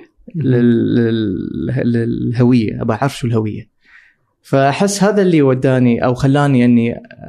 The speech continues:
Speaker 2: أدخل في هالمجال. آه، فتك-، ك-، كلمت وقتها كنا، كنا ثلاث، آه، شركاء، فكلمتهم ومنيرة واحدة منهم.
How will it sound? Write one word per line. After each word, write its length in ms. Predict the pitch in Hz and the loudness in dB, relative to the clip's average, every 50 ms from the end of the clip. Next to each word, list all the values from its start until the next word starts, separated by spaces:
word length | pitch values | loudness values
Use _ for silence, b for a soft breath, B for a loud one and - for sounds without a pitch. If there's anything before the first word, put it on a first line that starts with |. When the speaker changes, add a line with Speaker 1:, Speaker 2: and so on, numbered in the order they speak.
| - - _ _ _ _ _ _ _ _ | -20 -20 _ _ _ _ _ _ _ _
Speaker 2:
أدخل 300 | - 139 135 - - 135 | -4 -4 -4 -2 -2 -2
في 120 | 117 - 117 | 0 0 0
هالمجال. 440 | 110 110 110 104 104 - 123 127 131 - _ - | 0 0 0 -2 -4 -6 -10 -12 -14 -18 _ -10
آه، 720 | - 127 120 120 117 113 117 117 120 123 120 127 127 139 139 B B B B B | -6 -6 -4 -4 -4 -4 -4 -4 -6 -6 -6 -6 -8 -8 -10 B B B B B
فتك-، 640 | - 143 139 139 135 135 139 - - - - - - | 0 2 2 2 0 -2 -6 -14 -6 -6 -4 -4 -4
ك-، 400 | 135 - 160 147 143 139 135 131 | -2 0 0 2 2 2 0 0
كلمت 340 | - 156 151 160 170 160 160 | 2 2 2 2 2 2 0
وقتها 260 | 156 151 - - 156 | 0 0 0 -2 -2
كنا، 640 | 135 - 135 131 127 123 120 117 110 113 113 107 98 - | 0 0 0 2 2 2 2 2 0 -2 -6 -8 -10 -4
كنا 320 | - 123 117 113 113 113 113 _ | -2 0 0 0 -2 -4 -8 _
ثلاث، 280 | - 123 120 120 120 123 - _ _ _ 113 | -2 0 0 0 -2 -4 -10 _ _ _ -6
آه، 300 | 110 110 113 113 117 120 | -4 -4 -4 -6 -8 -8
شركاء، 460 | 117 - 120 113 104 - 127 131 - B B B B B B B B B _ | -4 -2 -2 -2 -2 -4 -8 -8 -8 B B B B B B B B B _
فكلمتهم 800 | - - 117 - 127 127 135 139 131 131 143 139 135 135 127 | -6 -6 -2 0 0 2 2 0 0 -2 -2 -2 0 2 2
ومنيرة 640 | 120 117 110 110 110 110 117 123 131 127 120 117 113 | 0 0 0 -2 -2 0 0 2 2 2 2 0 0
واحدة 300 | 110 113 - - - 117 | -2 -4 -8 -4 -4 -2
منهم. 300 | 110 113 113 127 139 160 | -2 0 -2 -4 -6 -6